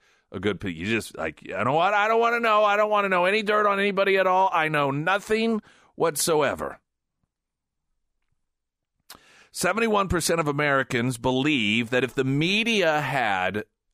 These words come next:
accurately reported on Hunter Biden's laptop, it could have altered the twenty twenty presidential election, according to a tip Insight poll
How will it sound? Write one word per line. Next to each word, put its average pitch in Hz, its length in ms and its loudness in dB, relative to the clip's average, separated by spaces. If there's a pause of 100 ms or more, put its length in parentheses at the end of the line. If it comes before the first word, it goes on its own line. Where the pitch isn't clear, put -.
accurately 170 680 -2
reported 110 800 -4 (1600)
on 131 180 -2
Hunter 175 440 -2
Biden's 135 580 -2
laptop, 107 840 -2
it 101 140 -10
could 147 160 -2
have 135 140 -2
altered 160 600 0
the 131 160 0
twenty 170 500 -4
twenty 131 520 -2
presidential 120 640 -2
election, 135 460 -2
according 123 360 -2
to 123 120 -2
a 110 60 -2
tip - 300 -6
Insight 120 520 -2
poll 90 500 -4